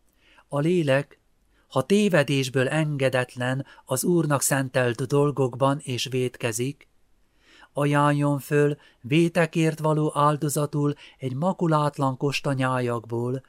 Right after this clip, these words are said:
melynek értékét a szentély mértéke szerint egy ezüst sékelre becsülik, vezeklésül.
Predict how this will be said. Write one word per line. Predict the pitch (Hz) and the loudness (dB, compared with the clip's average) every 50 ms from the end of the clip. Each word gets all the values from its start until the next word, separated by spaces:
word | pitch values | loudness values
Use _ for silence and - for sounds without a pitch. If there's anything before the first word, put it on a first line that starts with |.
| _ _ _ _ _ - - - - | _ _ _ _ _ -20 -20 -8 -2
melynek | 139 139 139 131 135 135 - | 0 0 0 0 -2 -4 -4
értékét | - 175 160 165 165 165 - 170 160 156 151 - - 156 151 151 151 - - - - - - | -2 0 2 2 0 0 -2 -2 -2 -2 -2 -2 0 0 0 0 -2 -4 -12 -20 -20 -18 -12
a | - 123 | -6 -6
szentély | - - 151 156 160 160 156 - 165 160 151 | -2 0 2 2 2 0 -2 -2 -2 -2 0
mértéke | 131 143 160 165 160 156 - 160 147 - - 135 127 | 0 0 0 0 0 -2 -4 -6 -6 -4 -4 -4 -4
szerint | 120 - 147 147 147 151 147 147 147 139 - _ _ | -2 0 0 0 0 0 0 0 -2 -4 -8 _ _
egy | _ - 147 147 143 - - - _ _ | _ -2 -2 -2 -2 -6 -12 -18 _ _
ezüst | - 147 139 139 147 147 - - - 127 | -4 -4 -2 -2 -4 -4 -4 -6 -6 -8
sékelre | - - 147 143 139 - - 135 127 127 127 123 123 | -4 -4 -2 -4 -4 -4 -2 -2 -2 -2 -2 -2 0
becsülik, | 120 131 139 - 151 143 139 139 139 - - - _ _ _ _ _ _ _ _ _ | 0 -2 -2 -2 -2 -2 -2 -2 -2 -4 -8 -16 _ _ _ _ _ _ _ _ _
vezeklésül. | - 120 120 117 120 113 110 - 120 117 113 110 - - 117 113 110 110 107 101 | -4 -4 -2 -2 -4 -6 -6 -6 -8 -8 -6 -6 -6 -8 -8 -8 -10 -12 -14 -18